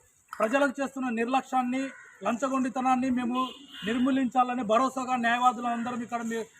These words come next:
ముక్త కంఠంతో ప్రజలకు, కక్షిదారులకు భరోసాగా ఉంటున్నామని న్యాయద-, న్యాయవాదుల దినోత్సవ సందర్భంగా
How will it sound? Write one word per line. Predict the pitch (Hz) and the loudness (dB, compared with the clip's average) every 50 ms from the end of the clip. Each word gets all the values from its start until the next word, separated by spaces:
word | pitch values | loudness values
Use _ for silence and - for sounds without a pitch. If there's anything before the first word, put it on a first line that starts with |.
| - - - | -20 -16 -14
ముక్త | 202 196 - - | -14 -10 -8 -8
కంఠంతో | - - 240 240 214 262 254 247 208 262 262 - 208 - - - - _ - | -4 -2 -2 -2 0 0 -2 0 4 6 6 6 4 2 -4 -12 -14 _ -4
ప్రజలకు, | 208 214 254 262 262 254 277 269 | -2 0 0 0 -2 -2 -4 -6
కక్షిదారులకు | - - - - 254 240 247 254 247 247 240 247 | -8 -8 -10 -10 -4 2 4 4 4 4 0 -2
భరోసాగా | 196 220 233 254 247 - 254 247 240 | 0 0 2 2 0 -2 -4 -4 -4
ఉంటున్నామని | 240 233 202 247 247 247 240 233 240 240 233 | -6 -6 -6 -2 0 2 2 2 0 -4 -4
న్యాయద-, | 233 233 240 240 226 240 240 240 240 233 240 233 233 - - - _ 180 | -4 -4 -4 -4 -6 -8 -8 -8 -8 -10 -10 -12 -10 -10 -10 -10 _ -4
న్యాయవాదుల | 214 233 254 254 254 247 262 254 | 0 2 2 2 2 2 -2 -4
దినోత్సవ | 202 214 240 262 247 - 226 | -4 -4 -4 -4 -6 -6 -8
సందర్భంగా | 220 240 233 240 240 240 226 226 226 240 | -8 -6 -6 -6 -6 -6 -8 -8 -6 -8